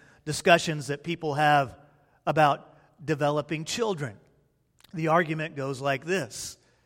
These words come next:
The fetus is smaller,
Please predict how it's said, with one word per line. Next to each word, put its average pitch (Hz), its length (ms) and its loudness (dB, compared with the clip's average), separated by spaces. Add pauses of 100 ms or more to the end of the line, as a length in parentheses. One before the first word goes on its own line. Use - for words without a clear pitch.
(480)
The 143 380 -2 (120)
fetus 160 380 2
is 143 100 -6
smaller, 143 680 -2